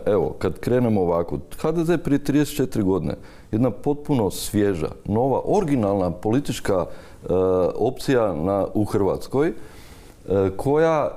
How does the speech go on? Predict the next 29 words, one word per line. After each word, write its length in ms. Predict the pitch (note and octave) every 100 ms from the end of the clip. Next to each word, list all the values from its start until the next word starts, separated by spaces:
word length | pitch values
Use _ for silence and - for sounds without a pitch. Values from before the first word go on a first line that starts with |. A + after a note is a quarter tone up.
| - -
je 220 | G#2+ F#2+
dobro 360 | D#2+ A#2+ C3+
strukturirana, 800 | B2+ A#2 A2 - A2+ A#2 G#2+ F#2+
dobro 380 | D2+ F2+ G#2+ A2+
organizirana, 800 | G#2+ G#2+ G#2+ F#2 A2 G#2+ G2+ F2+
sa 160 | -
jasnim 340 | F#2+ A2+ A#2+ G#2
političkim, 520 | G2 G2+ - - F#2+
e, 520 | D2+ - - E2+ E2+
programom 640 | D2+ F2+ E2+ G#2 A2 G2
i 60 | G2
ciljevima 640 | - A#2+ C3+ D#3 D3+ D3 -
i 80 | G2
kao 240 | - F#2+
takva 480 | - B2 D#3+ D#3+ D#3
uspijeva 640 | G#2+ D3 C#3+ E3 D3 A#2+ - - -
realizirati 1080 | D#2+ F#2+ G2 E2+ F#2+ D3+ F#3 F3 D3 C3+ - - - -
ključne 600 | - D#3 G#3 - C#3+ G2 -
nacionalne 500 | G#2 D3 - C#3 B2
ciljeve 300 | B2+ C3+ A#2
devedesetih. 680 | G2 F#2 D2+ C#2+ - - -
H 120 | A#2+
D 120 | D3+ E3+
Z 160 | F#3+
danas 480 | D3+ A2 F2 D2+ - -
je 120 | E2
u 20 |
drugoj 280 | F#2 E3+ E3
ulozi. 320 | B2 D#2+ B1+